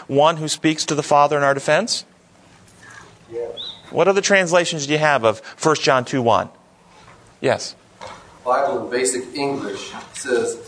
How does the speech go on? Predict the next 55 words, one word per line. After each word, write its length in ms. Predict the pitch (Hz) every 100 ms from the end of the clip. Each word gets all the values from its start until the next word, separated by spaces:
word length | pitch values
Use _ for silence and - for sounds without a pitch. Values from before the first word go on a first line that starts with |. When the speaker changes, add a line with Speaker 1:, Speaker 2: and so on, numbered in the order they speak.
| -
Speaker 2:
"My 160 | 117 127
little 200 | 139 131
children, 440 | 127 156 139 127
I'm 180 | 120 117
writing 320 | 117 127 131
these 200 | 127 117
things 280 | - 123 113 -
to 60 | 113
you 200 | 113 110
so 240 | - 120
that 240 | 113 110
you 80 | 110
may 180 | 113 107 107 - -
be 100 | 120
without 380 | 120 107 110 -
sin. 400 | - - 156 -
And 240 | 101 - 151
if 260 | 156 -
any 140 | 170 175
man 260 | 135 120
is 140 | 120 -
a 80 | 104
sinner, 500 | - 180 - 101 - - - - -
we 80 |
have 140 | 135 123
a 120 | 110
friend 520 | - 143 151 151 147
and 160 | 120 113
helper 340 | - 156 - -
with 180 | - -
the 100 | -
Father, 500 | 147 139 123 - - - - -
Jesus 360 | - 127 120
Christ, 520 | - - - - - -
the 100 | 123
upright 360 | 123 - -
one." 360 | - - - -
Speaker 1:
Oh, 100 | -
I 80 | 185
like 240 | 170 220 180
that. 140 | 123
A 60 | 131
friend 280 | - 185
and 80 | 175
helper 300 | 170 165 160
with 280 | 143 277 -
the 80 | 214
Father. 520 | - 147 123 120 143 -
Do 80 | -
you 60 | 156
notice 320 | 202 285 311
how 140 | 226
that 180 | 220 220
could 160 | 214 175
be, 260 | 180 180